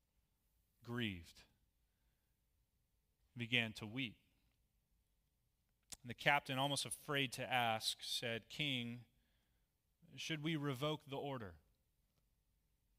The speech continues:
And the king paused and he said, "No, I'm a just king.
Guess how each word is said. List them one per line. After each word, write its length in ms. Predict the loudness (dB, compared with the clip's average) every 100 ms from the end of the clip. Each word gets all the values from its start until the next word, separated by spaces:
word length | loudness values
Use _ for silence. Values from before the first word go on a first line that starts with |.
| _ _ _ _ _ _ _ _ _ -14 -10
And 80 |
the 60 | -8
king 320 | -2 -2 -2
paused 600 | 0 4 6 4 2 -2
and 100 | -6
he 40 | -6
said, 360 | -4 -4 -6 -10 -20 _ _ _ _ _ _ _ _ _ _ _ _ _ _ -8
"No, 480 | -2 0 -2 -4 -10 _ _ _ _ _ _ _ _ _ _ _ _
I'm 220 | -4 -4 -4
a 40 |
just 520 | 0 4 4 4 -2
king. 440 | -4 -4 -4 -8